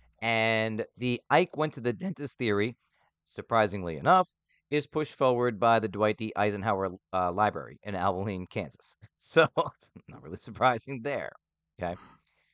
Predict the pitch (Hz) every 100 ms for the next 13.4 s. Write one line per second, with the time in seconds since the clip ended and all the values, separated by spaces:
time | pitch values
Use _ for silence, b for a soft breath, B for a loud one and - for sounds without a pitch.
0 | _ _ _ _ _ _ _ _ _ _
1 | _ 127 151 135 - _ - 95 190 202
2 | 143 135 120 - - 156 - - - -
3 | _ _ _ _ _ _ 104 92 85 -
4 | _ _ 85 98 87 - 98 95 92 87
5 | 87 73 76 78 78 - 80 - - -
6 | 87 101 113 107 101 90 87 82 73 64
7 | - - 78 - _ _ _ _ _ _
8 | _ _ _ _ - 139 220 226 214 190
9 | 139 95 - 80 143 _ _ _ _ _
10 | _ _ _ _ - 170 156 135 113 -
11 | 117 107 _ - 131 135 139 131 - 131
12 | 117 117 117 110 107 98 - 98 90 -
13 | 64 - -